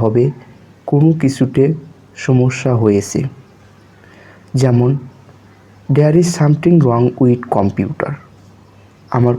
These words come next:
কম্পিউটারে সমস্যা হয়েছে। "There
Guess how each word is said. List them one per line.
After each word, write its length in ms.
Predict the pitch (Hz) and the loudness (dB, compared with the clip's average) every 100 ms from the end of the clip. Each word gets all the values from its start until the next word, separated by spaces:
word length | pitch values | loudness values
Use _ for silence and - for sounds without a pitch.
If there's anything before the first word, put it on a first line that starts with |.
| 120 | -2
কম্পিউটারে 600 | 123 120 135 139 156 175 180 - - - - - - - | 0 0 0 2 2 2 0 -8 -20 -20 -20 -20 -10 -2
সমস্যা 440 | 123 117 - 117 107 | 0 0 -2 -4 -2
হয়েছে। 340 | 107 123 - 131 - - - - - - - - - - - - - | -2 -2 -6 -6 -8 -20 -20 -20 -20 -20 -20 -20 -20 -20 -20 -10 0
"There 220 | 143 143 | 2 4